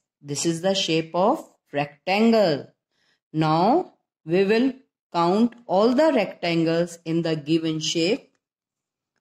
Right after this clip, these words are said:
One, two, three, four, five,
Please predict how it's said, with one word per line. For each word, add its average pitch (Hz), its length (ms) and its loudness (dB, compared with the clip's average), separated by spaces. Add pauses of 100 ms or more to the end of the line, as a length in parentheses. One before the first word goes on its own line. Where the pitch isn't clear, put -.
One, 165 640 -2 (460)
two, 196 560 -4 (420)
three, 196 600 -4 (360)
four, 196 640 2 (260)
five, 185 640 0